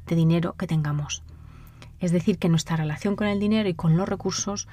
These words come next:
pues, no tiene tanto que ver con su cantidad, sino de hecho con nuestra actitud ante ellos, con nuestra mentalidad. Y aquí lo primero y lo más importante es que entiendas la diferencia entre dinero y recursos.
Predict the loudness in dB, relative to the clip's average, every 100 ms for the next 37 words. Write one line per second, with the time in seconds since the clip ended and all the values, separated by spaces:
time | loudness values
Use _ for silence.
0 | -18 -18 -18 -18 -8 -2 0 4 4 6
1 | 4 2 0 0 -2 -2 0 0 2 2
2 | 0 -2 -4 -2 8 8 10 8 4 2
3 | -4 -4 0 2 4 2 0 4 4 4
4 | -2 0 0 -2 -4 -16 -16 -16 -8 0
5 | 0 4 4 4 0 0 0 2 6 8
6 | 8 8 6 4 4 6 8 8 6 4
7 | 2 4 4 6 4 4 -14 -14 -14 -16
8 | -18 -16 -16 -16 -18 -18 -18 -18 -18 -16
9 | -16 4 6 8 8 6 6 6 6 8
10 | 8 8 6 2 2 2 0 -2 -2 0
11 | 2 2 2 0 0 0 0 0 -2 2
12 | 2 2 0 -2 6 6 6 2 0 -6
13 | -6 -2 -4 -4